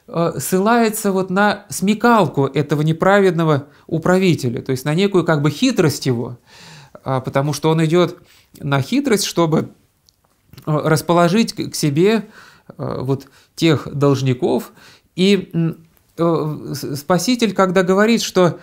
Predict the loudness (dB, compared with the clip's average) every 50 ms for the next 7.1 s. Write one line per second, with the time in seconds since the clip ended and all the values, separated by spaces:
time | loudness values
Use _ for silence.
0 | -16 -20 -20 -20 -10 -4 -2 0 0 0 0 0 0 0 -2 -6 -10 -10 -2 0
1 | 0 2 4 2 2 2 2 2 0 2 0 0 -2 0 0 0 2 2 2 0
2 | 0 0 2 2 2 4 4 2 4 2 2 2 2 4 4 2 2 0 -2 -6
3 | -2 -2 0 2 2 2 0 0 -4 -8 -6 -6 -4 0 0 0 2 0 -2 -2
4 | 0 0 2 2 2 2 2 2 2 2 2 0 -2 -2 -6 -12 _ _ -20 -20
5 | -20 -20 -20 -20 -20 -20 _ -20 -8 _ 2 4 4 4 2 0 -2 -2 -2 0
6 | 0 -2 -2 0 -2 -2 0 0 2 2 2 0 -2 -2 -4 -6 -4 0 0 0
7 | 0 0